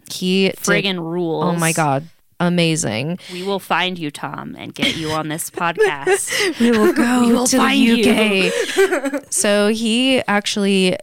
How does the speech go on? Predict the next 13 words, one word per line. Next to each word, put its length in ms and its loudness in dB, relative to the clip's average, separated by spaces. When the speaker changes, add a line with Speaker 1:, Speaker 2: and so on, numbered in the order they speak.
Speaker 1:
did 200 -2
this 240 2
on 160 -4
himself 640 0
where 260 0
he 380 -4
tracked 480 -2
his 240 -4
weight 420 0
for 180 -2
a 60 -2
few 280 -4
days, 480 0